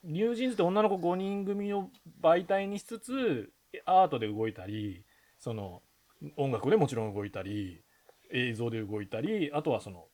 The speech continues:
やっぱりエスエヌエスっていうか、プロモーションのとことか、やっぱり、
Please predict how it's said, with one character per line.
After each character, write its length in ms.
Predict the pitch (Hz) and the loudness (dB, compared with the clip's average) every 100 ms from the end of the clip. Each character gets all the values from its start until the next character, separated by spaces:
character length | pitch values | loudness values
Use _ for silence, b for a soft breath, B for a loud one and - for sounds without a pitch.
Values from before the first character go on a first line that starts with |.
| - | -8
や 80 | |
っ 40 | 110 | -8
ぱ 100 | 95 | -8
り 60 | - | -6
エ 100 | 117 | -2
ス 160 | - | 0
エ 80 | 139 | 2
ヌ 80 | 143 | 2
エ 60 | |
ス 60 | 147 | 0
っ 20 | |
て 120 | - | -6
い 40 | 85 | -16
う 60 | |
か、 100 | - | -14
プ 120 | - 113 | -6 -2
ロ 120 | 117 | 0
モ 180 | 131 135 | 0 -2
ー 40 | |
シ 100 | - | -2
ョ 20 | |
ン 80 | 131 | -4
の 80 | 131 | -4
と 120 | 147 | -4
こ 120 | 113 | -6
と 80 | 110 | -8
か、 400 | - 101 98 90 B B B B - | -6 -2 -2 -4 B B B B -6
や 80 | |
っ 20 | 160 | 0
ぱ 140 | |
り、 80 | 135 | 0